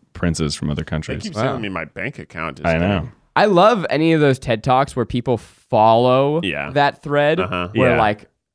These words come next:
Speaker 3: I, I would love to make a video on that, actually.
Speaker 2: Mm-hmm.
Speaker 3: Like, we can afford to give a, a fake prince a couple, couple hundo.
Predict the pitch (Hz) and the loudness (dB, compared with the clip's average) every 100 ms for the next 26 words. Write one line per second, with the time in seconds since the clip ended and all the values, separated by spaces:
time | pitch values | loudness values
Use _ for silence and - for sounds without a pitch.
0 | - 104 _ 117 170 156 123 - 113 107 | -8 -8 _ 0 0 2 0 0 -4 -4
1 | 98 104 101 95 92 90 80 82 - 85 | -4 -4 -4 -4 -6 -6 -6 -8 -10 -12
2 | 80 60 107 113 107 110 226 370 349 123 | -10 -10 -4 -2 -2 -2 -2 0 0 -2
3 | - - 104 98 95 110 92 101 90 92 | -4 -4 0 0 -2 -8 -6 -6 -2 -2
4 | 85 90 _ _ _ _ 104 - 123 101 | -2 -6 _ _ _ _ -8 -6 -4 -4
5 | - - 104 98 - 104 98 107 98 104 | -6 -6 -6 -6 -10 -6 -6 -4 -6 -6
6 | - - 104 107 110 104 107 117 | -10 -8 -4 -4 -4 -2 -2 -2